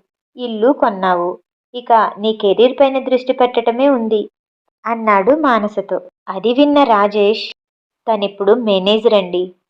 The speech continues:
చాలా మందికి తను బాస్, ఇంటి పని, బాబు పని చేసుకుంటూనే ఆఫీస్ పని కూడా సమర్థంగా చేస్తుందంటే ఆలోచించండి ఒకసారి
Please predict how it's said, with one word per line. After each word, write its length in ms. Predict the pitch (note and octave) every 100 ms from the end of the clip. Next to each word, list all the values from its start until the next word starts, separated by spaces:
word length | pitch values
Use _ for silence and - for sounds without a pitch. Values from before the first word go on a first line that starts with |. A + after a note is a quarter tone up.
| -
చాలా 280 | F#3 F3+ G#3
మందికి 380 | A3 A3 A3 A#3+
తను 200 | A3+ G3+
బాస్, 420 | F#3+ F#3 F#3 _ _ _ _ _
ఇంటి 240 | F#3+ F#3
పని, 280 | A3 A#3 A#3+
బాబు 320 | C4+ C4 A3
పని 300 | A3+ A3+ A3 A3
చేసుకుంటూనే 880 | G#3+ G#3+ - G#3 G#3 G#3 F#3+ F#3+ G#3 -
ఆఫీస్ 440 | E3+ F#3 A#3 A#3 A#3+
పని 140 | A3
కూడా 240 | G#3+ G#3+
సమర్థంగా 680 | B3 G#3 F#3 F3+ - G3+ G#3
చేస్తుందంటే 880 | G#3+ G#3 G3+ G#3 G3 G3 F#3+ F#3+ F#3
ఆలోచించండి 760 | F3 F3+ G#3 A#3 B3 A#3 A3+ A3
ఒకసారి 500 | G#3+ - G#3+ A3+ C4+